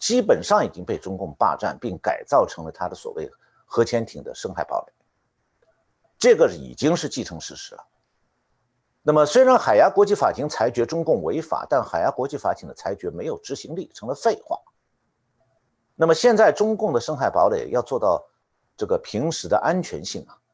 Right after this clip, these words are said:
大家可以想象什么叫深海堡垒，就是堡垒最好是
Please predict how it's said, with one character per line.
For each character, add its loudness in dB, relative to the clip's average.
大 6
家 4
可 -6
以 0
想 -6
象 -12
什 -2
么 -4
叫 6
深 -4
海 -4
堡 -6
垒， -16
就 -6
是 -4
堡 6
垒 0
最 -2
好 -6
是 -14